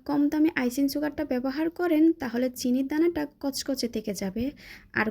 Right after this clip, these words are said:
ঘরে বানানো আইসিং সুগার কিন্তু ব্যবহার করা যাবে না। আমি আবারও কিছুক্ষণ বিট করে নিব। কিছুক্ষণ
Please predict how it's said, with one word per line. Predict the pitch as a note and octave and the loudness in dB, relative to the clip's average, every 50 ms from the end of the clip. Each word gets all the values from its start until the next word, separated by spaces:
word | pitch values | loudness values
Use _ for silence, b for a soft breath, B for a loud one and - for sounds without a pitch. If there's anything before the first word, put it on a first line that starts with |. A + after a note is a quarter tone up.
| - | -2
ঘরে | - A#3 A#3 B3 C#4 | -2 0 2 2 2
বানানো | C#4+ D4+ D#4 D#4+ E4 D#4+ D#4+ E4+ - | 2 4 4 6 6 8 6 6 4
আইসিং | - B3 B3 B3 B3 D4+ D4+ | 0 -2 -4 -2 -2 -2 -2
সুগার | D4+ - D#4+ E4 E4 D#4+ | -2 -2 -2 -2 -2 0
কিন্তু | - F4 F#4 F#4 F#4 D#4 D#4 | 0 0 0 0 0 -2 -2
ব্যবহার | D4+ C4+ A#3 A3 A3+ G#3+ A3+ A#3+ | 0 0 -2 -2 -2 -2 -2 -2
করা | A#3 - A#3+ A3+ A3+ A3 | -2 -2 -2 -2 -2 -2
যাবে | - A3+ G#3+ - A3 G#3 | -2 -4 -4 -2 -2 -2
না। | G#3+ A#3+ C#4+ F#4+ - - b b b b b b b b b - | -2 0 -2 -2 -4 -6 b b b b b b b b b -2
আমি | A3 A#3 - - - | 0 0 0 0 -2
আবারও | - A#3 A#3+ A#3+ C4+ C#4+ D#4 | -2 0 0 2 2 2 2
কিছুক্ষণ | D#4 - E4 D#4+ - F4 - - E4 C#4+ D4 D4+ C#4 | 2 0 0 0 0 -4 -4 -2 2 4 4 4 4
বিট | B3 B3 A#3+ A#3 - | 4 2 0 -2 -2
করে | - B3+ B3+ B3 B3 | -2 -2 0 2 2
নিব। | B3 B3 A#3+ A3+ G#3+ G#3+ A#3+ D4+ F4 - - _ _ _ _ _ _ _ _ _ - _ - - - - _ _ _ _ _ _ _ _ _ _ - F#3+ - - - - - - - - - - - - _ - - - - - _ _ _ _ _ - - - - - - - - - - - - | 2 2 2 0 -2 -2 -2 -2 -4 -6 -10 _ _ _ _ _ _ _ _ _ -20 _ -20 -20 -20 -20 _ _ _ _ _ _ _ _ _ _ -20 -20 -18 -16 -16 -16 -18 -20 -20 -20 -20 -20 -20 -20 _ -20 -20 -20 -20 -20 _ _ _ _ _ -20 -20 -20 -20 -20 -20 -20 -20 -20 -20 -12 -6
কিছুক্ষণ | - B3+ B3 - C#4+ - E4+ F4 | -4 -2 0 -2 0 2 4 4